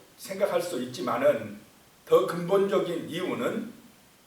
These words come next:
베드로에게 말씀을 듣게 하시려고 베드로의 배에 오르셨다라고 하는 것입니다.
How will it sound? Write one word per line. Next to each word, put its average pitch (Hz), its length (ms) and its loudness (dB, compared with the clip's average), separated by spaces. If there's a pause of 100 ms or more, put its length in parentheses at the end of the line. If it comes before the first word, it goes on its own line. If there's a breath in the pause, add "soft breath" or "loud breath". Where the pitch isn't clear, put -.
(260)
베드로에게 170 1120 4
말씀을 - 680 -6
듣게 240 380 0
하시려고 247 920 6
베드로의 165 440 0
배에 156 80 0
오르셨다라고 190 840 0
하는 - 180 -6
것입니다. - 440 -14